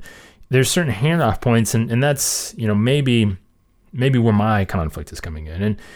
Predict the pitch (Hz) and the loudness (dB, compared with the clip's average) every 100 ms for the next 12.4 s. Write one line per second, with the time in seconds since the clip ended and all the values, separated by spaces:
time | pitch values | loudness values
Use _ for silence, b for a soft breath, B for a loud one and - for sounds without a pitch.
0 | B - 107 139 127 127 143 - 139 135 | B -6 0 2 2 2 2 2 4 4
1 | 151 185 170 123 151 143 139 123 110 135 | 2 2 2 4 2 4 4 4 2 2
2 | 127 123 139 143 - - 139 131 117 107 | 2 2 2 0 0 4 4 4 2 2
3 | 120 104 - 135 123 - 127 120 - 127 | 2 0 2 4 4 2 0 0 2 2
4 | 120 113 107 - 113 117 110 104 120 107 | 6 4 2 0 2 4 4 4 2 2
5 | - - 143 139 - 127 117 113 B B | 0 4 6 6 4 2 2 0 B B
6 | B 110 135 127 113 113 92 - - 160 | B 2 4 4 2 0 -2 -2 0 2
7 | 147 - 139 120 - B B B - - | 2 2 2 0 -4 B B B -6 0
8 | 147 139 131 127 127 113 120 131 131 127 | 4 4 4 4 4 2 4 2 2 4
9 | 117 101 - 135 123 120 113 104 92 175 | 2 2 4 4 6 4 6 4 4 4
10 | 180 156 - 147 120 135 131 107 104 104 | 4 4 4 2 2 2 2 2 2 2
11 | 95 87 82 80 87 85 80 92 101 98 | 2 0 -2 -4 -2 -2 0 0 0 -4
12 | - 101 92 | -6 0 0